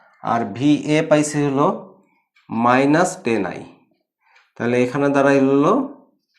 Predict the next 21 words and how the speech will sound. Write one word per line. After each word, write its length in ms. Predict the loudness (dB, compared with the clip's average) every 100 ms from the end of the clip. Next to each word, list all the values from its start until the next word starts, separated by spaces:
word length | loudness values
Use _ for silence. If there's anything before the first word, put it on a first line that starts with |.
| _ _ _ _
সিক্সটি 920 | -10 -10 -4 -2 -2 -6 -6 0 2
আই। 240 | 2 -4 -14 -20 _ _ _ _ _ _ _ -20 -20 -20 _
তাহলে, 360 | 2 4 4 4
আহ, 520 | 2 4 6 8 6 6
আমরা 140 | 4
যদি 160 | 4 4
মান 300 | 4 4 4
বের 200 | 2 4
করি, 260 | 2 2
তাহলে 240 | 2 2 2
আসবে 300 | 0 2 2
হলো 280 | 2 2
মাইনাস 840 | 2 0 2 2 2 2 -2 -6 -18 _ _ _ _ _ _ _ -16
ভিসিএ 1600 | -8 -2 0 0 0 -8 -14 -14 -2 0 0 -2 -4 -2 -2 -4 -6 -14 -20 _ _ _ _ _ _ _ _ _ _ _ -8
মডুলাস 460 | -4 -4 -4 -4
বা 220 | -4 -4 -4
ভিসিএ 1080 | -4 -4 -4 -6 -6 -6 -6 -6 -6 -6 -6 -4 -4
equal 280 | 0 0 0
to 60 | 0
কত 180 | 0 0
আসবে? 600 | -2 -2 -4 -6 -16